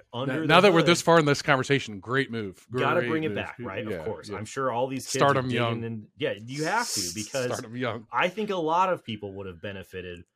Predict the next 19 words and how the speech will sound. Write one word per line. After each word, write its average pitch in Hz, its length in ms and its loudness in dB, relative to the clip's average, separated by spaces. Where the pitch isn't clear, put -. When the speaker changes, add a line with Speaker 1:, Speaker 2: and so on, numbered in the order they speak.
Speaker 1:
from 120 340 -6
a 101 160 -6
move 120 560 -4
like 107 300 -10
that, 101 340 -10
of 117 200 -6
me 120 340 -6
handing 143 480 -6
out 127 300 -8
eight 120 180 -8
hundred 113 320 -10
fifty-three 113 720 -10
when 120 200 -4
they 123 160 -4
were 165 160 -4
children, 95 600 -12
because 120 600 -4
FedRAMP 160 500 -4
is 170 460 -2